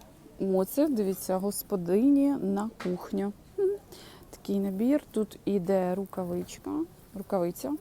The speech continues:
коротше, для гарячого. І, і такий фартух. Коштує ця штука двісті шістдесят дев'ять, такий сет. Сет із двох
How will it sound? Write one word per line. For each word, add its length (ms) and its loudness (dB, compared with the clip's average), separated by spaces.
коротше, 440 -4
для 140 0
гарячого. 720 0
І, 500 -2
і 80 -2
такий 260 -4
фартух. 680 -8
Коштує 480 -4
ця 160 -8
штука 420 -2
двісті 380 -4
шістдесят 440 -6
дев'ять, 300 2
такий 280 -4
сет. 600 -4
Сет 440 -6
із 280 -2
двох 540 -10